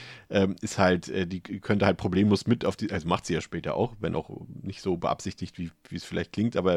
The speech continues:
äh, bei der Pyjama-Party mitmachen, die fällt halt überhaupt nicht auf dort, ähm, weil sie halt genauso jung beziehungsweise alt aussieht wie die anderen, äh, d-, Mädchendarstellerinnen. Und, äh, auch,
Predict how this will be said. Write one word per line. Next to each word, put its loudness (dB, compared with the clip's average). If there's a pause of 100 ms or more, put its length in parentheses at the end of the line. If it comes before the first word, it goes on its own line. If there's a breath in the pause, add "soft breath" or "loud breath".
(100)
äh, -6
bei 0
der 0
Pyjama-Party 2
mitmachen, -2
die -6
fällt -4
halt -4
überhaupt -2
nicht -6
auf 0
dort, 2 (480 loud breath)
ähm, 4
weil 2
sie 0
halt -2
genauso 4 (200)
jung 6
beziehungsweise 2
alt 2
aussieht -2 (140)
wie -4
die 0
anderen, 2
äh, -2
d-, -12 (140)
Mädchendarstellerinnen. 2 (460 loud breath)
Und, 4
äh, 0 (320 loud breath)
auch, 4